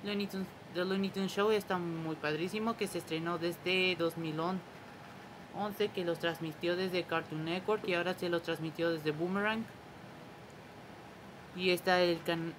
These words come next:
el de New Looney Tunes, que los transmitió desde el canal Boomerang, que antes era el can-, el, la serie de Wabbit. Y aquí están mi pel-, todas las películas de los Looney Tunes, como los cuentos de Bugs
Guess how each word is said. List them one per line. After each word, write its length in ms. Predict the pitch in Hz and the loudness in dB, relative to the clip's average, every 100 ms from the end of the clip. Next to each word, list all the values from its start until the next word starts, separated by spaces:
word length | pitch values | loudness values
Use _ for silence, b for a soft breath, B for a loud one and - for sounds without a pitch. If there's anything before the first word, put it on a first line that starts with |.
| - | -4
el 240 | 160 160 160 | 0 2 4
de 440 | 156 156 156 151 151 - - - - - 147 | 4 6 4 2 -2 -10 -16 -16 -16 -12 -4
New 240 | 170 180 | 0 2
Looney 300 | 180 190 214 | 2 2 0
Tunes, 240 | 208 233 226 | -2 -4 0
que 100 | 202 | 0
los 160 | 180 | 0
transmitió 600 | - 170 165 160 180 180 | -2 -2 -2 -2 0 0
desde 760 | 175 175 151 175 170 165 156 147 - - - - - - | 0 -2 0 2 4 4 2 0 -4 -16 -16 -16 -14 -6
el 160 | 160 160 | -4 -2
canal 320 | 165 160 156 | -2 0 0
Boomerang, 440 | 180 202 220 214 | 0 2 2 0
que 200 | 196 170 | 2 4
antes 320 | 165 170 180 | 4 2 0
era 160 | 175 175 | 2 0
el 80 | 160 | 0
can-, 240 | 170 165 - | -2 -4 -2
el, 240 | 156 156 156 | 0 2 0
la 100 | 151 | 0
serie 300 | 165 170 170 | 2 4 4
de 100 | 151 | 4
Wabbit. 440 | 151 170 202 226 - - - - - - - - - - - - - - - - | 4 4 4 -2 -6 -16 -16 -16 -16 -16 -16 -16 -16 -18 -18 -16 -16 -16 -12 -2
Y 100 | 226 | -2
aquí 200 | 220 226 | 2 2
están 220 | 214 208 | 2 0
mi 100 | 202 | 0
pel-, 240 | 196 180 165 160 - | 0 -2 -4 -4 2
todas 160 | 180 | 4
las 140 | 185 180 | 4 2
películas 520 | 175 170 160 175 160 | -2 -2 0 0 4
de 320 | 170 165 160 | 4 4 4
los 160 | 156 147 | 2 0
Looney 260 | 165 165 151 | 0 0 -2
Tunes, 200 | 175 185 | -2 -2
como 280 | - 190 185 | 0 0 2
los 200 | 165 156 | 2 2
cuentos 340 | - 165 165 160 | 2 2 2 0
de 80 | |
Bugs 540 | 151 160 202 208 208 | 2 6 6 6 2